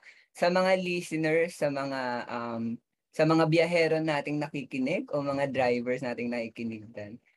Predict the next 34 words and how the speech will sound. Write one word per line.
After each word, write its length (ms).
alam 240
kong 240
nakarelate 560
kayo 400
sa 160
ating 320
discussion. 880
Kaya 400
huwag 240
nating 320
kalimutan 800
na, 560
um, 400
kung 240
gusto 320
nyong 480
mak-, 240
um, 240
sumali 480
sa 160
diskusyon 720
ay 400
itag 320
nyo 160
lang 160
kami 320
sa 240
aming 240
mga 160
social 400
media 400
accounts 560
at 160
sagutin 800